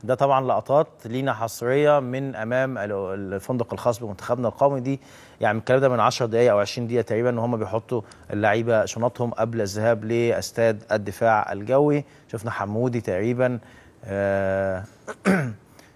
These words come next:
يعني بعض اللاعبين بي-، ابتدوا يتوجهوا لاتوبيس بقى للذهاب الى المباراه المرتقبه ما بين مصر وتونس.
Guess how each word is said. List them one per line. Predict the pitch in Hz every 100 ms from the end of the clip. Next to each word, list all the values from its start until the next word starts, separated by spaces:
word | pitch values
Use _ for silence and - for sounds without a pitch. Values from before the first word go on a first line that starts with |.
| 160
يعني | 147 110
بعض | 110 127
اللاعبين | 113 107 98 98 127
بي-، | 120 107 101 98 95
ابتدوا | 101 120 117 110
يتوجهوا | 98 98 107 113 110
لاتوبيس | 104 110 113 107 92 92 95 90 90 98 107 - 110
بقى | 101 104 95 98
للذهاب | 101 101 98 104 107 101
الى | 110 113 110 104
المباراه | 98 104 98 107 104 98
المرتقبه | 104 98 113 - 110
ما | 101
بين | 98 107 101
مصر | 104 104 - - - - - -
وتونس. | 95 139 165 180 - - -